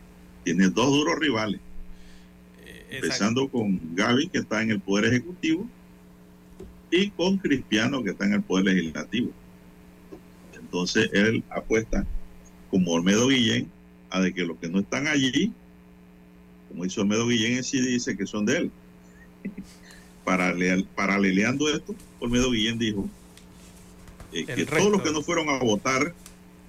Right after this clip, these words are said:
Speaker 1: se abstuvieron en las pasadas elecciones internas en C D, están en la línea de él y son los de él, y son más del sesenta por ciento. Si eso es cierto, o sería cierto, ocurre así, Olmedo Guillén sería el candidato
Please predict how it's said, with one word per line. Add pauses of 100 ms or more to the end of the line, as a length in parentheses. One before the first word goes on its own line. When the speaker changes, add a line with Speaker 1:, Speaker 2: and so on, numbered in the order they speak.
(360)
Speaker 1:
se
abstuvieron
en
las
pasadas
elecciones
internas
en
C
D, (800)
están
en
la
línea
de
él
y
son
los
de
él,
y
son
más
del
sesenta
por
ciento. (1120)
Si
eso
es
cierto, (760)
o
sería
cierto, (140)
ocurre
así,
Olmedo
Guillén
sería
el
candidato